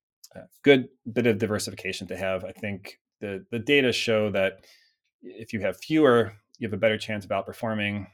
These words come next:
Um, but if you have more, you have less chance of outperforming. But there's sort of a trade-off where if you outperform with,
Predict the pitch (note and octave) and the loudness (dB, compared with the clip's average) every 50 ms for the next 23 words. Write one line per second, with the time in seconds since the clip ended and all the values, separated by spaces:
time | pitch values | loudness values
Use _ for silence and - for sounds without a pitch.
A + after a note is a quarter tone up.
0 | - - - G#2+ F#2+ F#2 F#2 F#2 F2+ F2+ G2+ G2+ G2 F#2+ - - G#2+ F#2+ G2+ F#2+ | -20 -18 -14 -10 -10 -8 -8 -8 -8 -6 -6 -6 -6 -6 -8 -6 -4 -2 -2 0
1 | F#2 F#2 F2 - _ _ _ _ _ _ _ - A#2 A#2 B2 B2+ B2+ A#2+ A#2 A2 | 0 -2 -4 -6 _ _ _ _ _ _ _ -4 -2 2 4 4 4 4 4 2
2 | G#2 F#2+ G2+ A2 G#2+ G#2 G#2 - _ - - - G#2 F#2+ - G2+ F#2 F#2 F#2 F#2 | 0 -2 -2 0 -2 -2 -2 -6 _ -12 -8 -8 -8 -8 -8 -6 -6 -4 -6 -6
3 | - - - G2 F#2+ G2 F#2+ F#2 F#2 F2+ - _ _ - G2+ F#2+ F#2 - - _ | -8 -12 -12 -10 -10 -8 -8 -8 -10 -12 -14 _ _ -4 -2 -2 -2 -2 -6 _
4 | _ _ _ _ _ _ _ - G#2+ G2+ F#2+ - - C3 B2 G2+ G2 - - G#2 | _ _ _ _ _ _ _ -4 -4 -4 -2 -2 0 0 0 0 -2 -4 -2 -2
5 | G2 F2+ E2 E2 - - - _ _ _ - - G2+ F#2+ F#2+ F#2 F#2 F2+ _ _ | -2 -2 -4 -8 -12 -16 -20 _ _ _ -10 -6 -4 -4 -2 -4 -4 -8 _ _
6 | _ - G2 F2+ - G2 F#2 F2+ F2 F2+ - _ _ _ _ _ _ _ - A2 | _ -14 -14 -14 -12 -10 -10 -10 -12 -12 -16 _ _ _ _ _ _ _ 0 0
7 | A#2 A2 - - A2+ - - G#2+ G2+ G2 G2 G2+ F#2+ F2+ - | 2 2 0 -2 -8 -4 -4 -2 -2 -2 -2 -4 -6 -8 -12